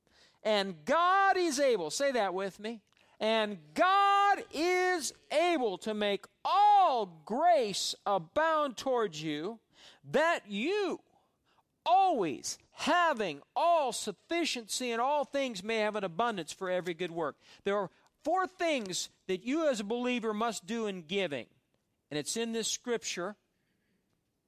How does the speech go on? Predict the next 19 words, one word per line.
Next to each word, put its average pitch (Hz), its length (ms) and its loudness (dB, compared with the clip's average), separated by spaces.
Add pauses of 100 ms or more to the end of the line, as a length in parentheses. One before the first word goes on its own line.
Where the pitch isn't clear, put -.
(220)
in 131 140 -12
verse 180 220 -6
seven. 170 480 -4 (320)
Number 208 280 0
one, 233 340 -2 (140)
you 247 240 -2
and 269 80 -2
I 262 160 0
need 240 280 -2
to 196 100 -2
give 233 520 -2 (140)
from 240 540 -2 (140)
your 220 560 -2 (100)
heart. 214 440 0
Say, 208 200 0
"Give 240 260 0
from 247 180 -4
my 226 120 -2
heart." 226 600 -2